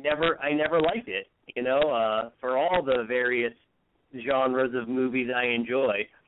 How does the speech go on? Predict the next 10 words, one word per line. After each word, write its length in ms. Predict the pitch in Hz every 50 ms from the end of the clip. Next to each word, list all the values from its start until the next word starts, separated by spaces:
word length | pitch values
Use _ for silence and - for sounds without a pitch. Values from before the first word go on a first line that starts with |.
| _ _ _ _ _ _ _ _ _ -
there's 340 | 110 123 127 127 127 117 123
always 380 | 127 131 135 143 147 151 139 123
the 60 | 143
movies 360 | 139 139 139 139 135 139 135 120
that 120 | - - -
people 280 | - 139 131 135 135
tell 200 | 127 - 135 131
you 140 | 131 131 131
you 180 | 127 123 120 117 113
absolutely 680 | 117 123 131 131 - - 139 131 135 135 131 139